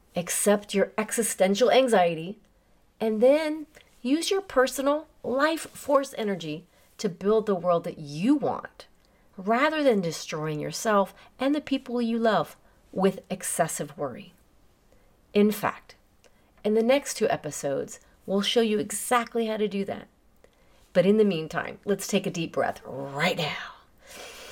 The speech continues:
And let it out. One more time. And sigh it out. <sighs> Everything's okay.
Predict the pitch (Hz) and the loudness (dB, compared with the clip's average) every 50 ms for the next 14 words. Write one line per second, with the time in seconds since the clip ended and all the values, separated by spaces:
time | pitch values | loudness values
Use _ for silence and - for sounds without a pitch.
0 | - - - - - - - - - - - - - - - - - - - _ | -18 -18 -18 -18 -18 -18 -18 -18 -18 -18 -20 -20 -20 -20 -20 -20 -20 -20 -20 _
1 | _ _ _ _ _ _ _ _ _ _ _ _ _ _ - 247 240 226 214 180 | _ _ _ _ _ _ _ _ _ _ _ _ _ _ -4 0 0 2 2 2
2 | 156 156 147 139 143 139 - 143 139 - - - - - - 240 - - - - | 0 0 -2 -2 0 0 0 0 0 0 0 0 0 -2 -6 -6 -6 -8 -6 -8
3 | - - - - - - - - - - - - - _ _ _ _ _ _ _ | -10 -10 -10 -12 -14 -16 -18 -20 -20 -20 -20 -20 -20 _ _ _ _ _ _ _
4 | _ _ _ _ _ _ _ _ _ - - _ - - - - - _ _ - | _ _ _ _ _ _ _ _ _ -20 -20 _ -20 -20 -20 -20 -20 _ _ -6
5 | 147 151 160 165 175 180 180 180 214 233 240 247 254 254 262 262 240 - _ - | -2 -2 2 4 4 4 4 4 4 4 6 6 6 4 2 0 -4 -10 _ -20
6 | - - - - - - - - - - - - - - _ _ _ - - _ | -20 -20 -20 -20 -20 -20 -20 -20 -20 -20 -20 -20 -20 -20 _ _ _ -20 -20 _
7 | _ _ _ _ _ _ _ _ _ _ _ _ _ - _ _ _ _ _ _ | _ _ _ _ _ _ _ _ _ _ _ _ _ -20 _ _ _ _ _ _
8 | _ _ _ _ _ _ - _ - 240 226 220 214 208 202 185 180 170 160 156 | _ _ _ _ _ _ -20 _ 0 2 4 6 8 8 6 6 4 2 0 0
9 | 151 151 151 - - - 160 139 139 139 131 123 120 120 123 120 113 - - - | -2 -4 -4 -4 -4 -2 -2 -2 -2 -2 -2 -2 -2 -2 -2 -4 -4 -4 -4 -4
10 | - 165 - - - - - - - - - - - - - - - - - - | -4 -4 -4 -4 -4 -4 -6 -6 -6 -8 -8 -10 -10 -10 -10 -10 -12 -12 -12 -12
11 | - - - - - - - - - - - - - - _ - _ _ _ _ | -12 -12 -14 -14 -16 -16 -18 -18 -20 -20 -20 -20 -20 -20 _ -20 _ _ _ _
12 | _ _ _ - _ - - _ _ _ _ _ _ _ _ 359 392 339 294 247 | _ _ _ -20 _ -20 -20 _ _ _ _ _ _ _ _ 2 4 4 4 2
13 | - 165 151 147 143 - 143 139 135 - 160 147 143 143 151 - | 4 2 0 0 2 2 0 0 0 -2 -2 -2 0 0 -2 -6